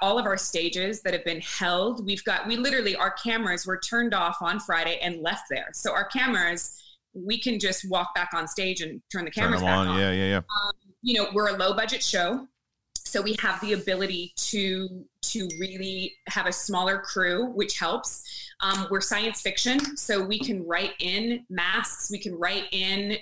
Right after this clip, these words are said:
Speaker 1: we can
Speaker 2: Yeah,
Speaker 1: change, there's
Speaker 2: yeah.
Speaker 1: no sound in them. We can really make things covid friendly.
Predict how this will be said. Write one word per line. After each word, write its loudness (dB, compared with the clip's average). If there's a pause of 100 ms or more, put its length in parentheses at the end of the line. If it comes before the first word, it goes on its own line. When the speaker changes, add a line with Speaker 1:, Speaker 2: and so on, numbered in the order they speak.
Speaker 1:
we -4
can -6
Speaker 2:
Yeah, 8
Speaker 1:
change, 0 (320)
there's 0
Speaker 2:
yeah. 6
Speaker 1:
no 0 (460)
sound 0
in 2
them. 2 (300)
We 2
can 2
really 2
make 2
things -2 (440)
covid 2
friendly. -2